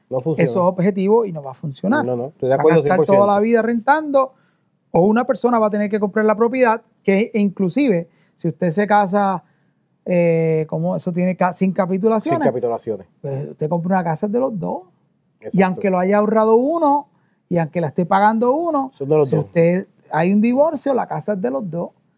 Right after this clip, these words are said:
Speaker 2: O sea, eh, esto es una sociedad de bienes gananciales.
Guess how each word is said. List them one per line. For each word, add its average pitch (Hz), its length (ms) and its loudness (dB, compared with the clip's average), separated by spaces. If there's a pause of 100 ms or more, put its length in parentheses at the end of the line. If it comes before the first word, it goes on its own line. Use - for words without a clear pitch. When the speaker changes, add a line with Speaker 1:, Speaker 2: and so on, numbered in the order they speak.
(260)
Speaker 2:
O 165 120 0
sea, 185 320 2 (300)
eh, 190 220 0
esto 247 240 0
es - 20 6
una 269 160 2
sociedad 247 400 0
de 254 60 -2
bienes 240 200 -4
gananciales. 247 640 -4